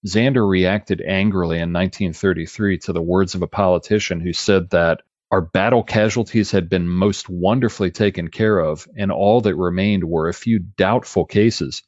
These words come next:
that could not get compensation because they did not have a disability incurred in service."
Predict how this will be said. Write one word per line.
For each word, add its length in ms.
that 120
could 160
not 280
get 200
compensation 800
because 320
they 140
did 160
not 280
have 160
a 40
disability 760
incurred 440
in 140
service." 560